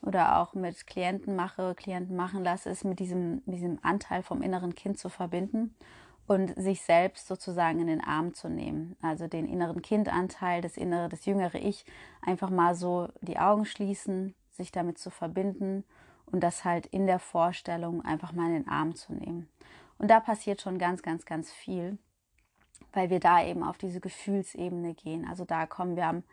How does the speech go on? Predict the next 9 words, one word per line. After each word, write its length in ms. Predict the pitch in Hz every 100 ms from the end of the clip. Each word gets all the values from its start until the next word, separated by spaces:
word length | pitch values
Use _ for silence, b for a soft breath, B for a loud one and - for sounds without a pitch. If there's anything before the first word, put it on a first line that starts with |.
| B B B B -
ja, 320 | 185 170 -
sehr, 200 | 196 190
sehr 120 | 185
schnell 480 | 175 - 185 180 165 -
in, 220 | 175 170
ins 300 | - 180 -
Fühlen. 600 | - - 185 156 160 170 _ -
Und 380 | 180 170 - -
meistens 460 | 180 196 - 208